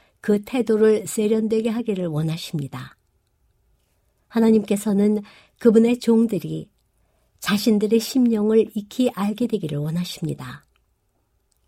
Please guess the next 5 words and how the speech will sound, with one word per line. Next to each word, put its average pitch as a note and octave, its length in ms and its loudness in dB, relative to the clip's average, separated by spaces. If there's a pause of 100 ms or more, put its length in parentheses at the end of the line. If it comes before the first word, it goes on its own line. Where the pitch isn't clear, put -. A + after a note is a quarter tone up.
(600)
하나님께서는 F#3+ 840 2 (280)
그들의 A3 400 0
참된 B3 480 2
상태를 B3 640 -2
알리시고자 E3+ 840 -6